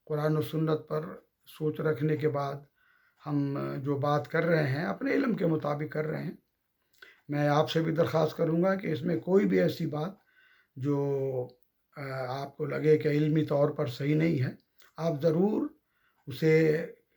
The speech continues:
इसी प्लेटफार्म पर भेज सकते हैं, गुफ्तगू कर सकते हैं, छोटा बड़ा मजमून मुझे भेज सकते हैं, तो इंशाल्लाह इस पर गुफ्तगू करेंगे। मगर बिदअत के बारे में उम्मत का एक मुत्तफिक का फैसला है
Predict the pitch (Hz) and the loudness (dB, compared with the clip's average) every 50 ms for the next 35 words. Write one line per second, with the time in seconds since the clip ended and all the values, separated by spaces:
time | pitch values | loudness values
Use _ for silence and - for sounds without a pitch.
0 | _ _ 160 151 - - 180 185 175 170 160 - - 160 156 160 156 - 151 151 | _ _ -8 -6 -2 0 2 2 2 2 2 0 0 0 0 0 0 0 -2 0
1 | 147 147 151 147 131 147 147 147 156 - 135 123 139 139 131 - - 151 - - | 0 2 2 0 0 0 -2 -4 -4 -6 -6 -4 -4 -4 -6 -6 -6 -8 -8 -8
2 | - 156 139 135 143 147 156 143 135 135 127 - - 139 135 139 135 - 127 123 | -8 -8 -6 -4 -6 -6 -6 -8 -10 -12 -12 -12 -12 -12 -12 -12 -10 -12 -12 -12
3 | - 135 123 123 _ 143 139 131 135 147 165 175 _ _ _ _ _ - - _ | -14 -14 -16 -16 _ -14 -14 -12 -12 -12 -12 -14 _ _ _ _ _ -20 -20 _
4 | _ - - 151 151 143 143 151 147 143 135 143 143 143 143 143 139 143 131 131 | _ -6 -2 0 0 0 0 -2 -4 -2 -2 -2 -2 -2 -2 -2 -2 -2 -2 -2
5 | 139 143 143 143 143 139 139 139 139 131 120 117 127 135 - - - 131 123 - | -2 0 0 0 0 -2 -2 -4 -4 -6 -4 -4 -6 -6 -8 -10 -14 -14 -14 -14
6 | 156 147 127 143 196 233 - _ _ 156 156 151 156 - 165 165 165 170 165 - | -12 -12 -10 -10 -10 -12 -16 _ _ -10 -10 -10 -8 -10 -10 -8 -8 -8 -8 -10
7 | - - 175 156 185 - - - - 156 156 156 - - - - 127 123 123 - | -12 -12 -12 -10 -10 -12 -12 -12 -12 -10 -10 -10 -10 -10 -10 -10 -12 -14 -14 -18
8 | _ _ _ _ _ _ _ _ _ _ _ _ _ _ _ _ _ _ - - | _ _ _ _ _ _ _ _ _ _ _ _ _ _ _ _ _ _ -20 -20
9 | - - - - - - 165 190 226 254 262 226 175 175 208 196 269 277 277 - | -20 -18 -18 -18 -12 -4 -2 4 8 8 8 8 8 4 6 8 8 8 8 6
10 | 269 254 262 269 269 254 247 240 - - - _ _ _ _ 151 156 180 202 220 | 6 8 8 10 10 8 6 6 4 -4 -16 _ _ _ _ -4 0 2 4 4
11 | 240 247 233 233 240 247 285 240 220 233 240 247 254 240 - - 240 214 220 214 | 6 6 6 4 4 2 2 2 2 2 2 2 0 -2 -2 -2 0 0 2 2
12 | 208 208 - - 190 147 123 - 269 - - - 208 - - 170 170 - - 170 | 2 0 0 -2 -4 -4 -4 -4 -4 -2 2 2 2 4 4 2 2 2 0 -2
13 | 147 139 143 190 | -2 -2 -2 -4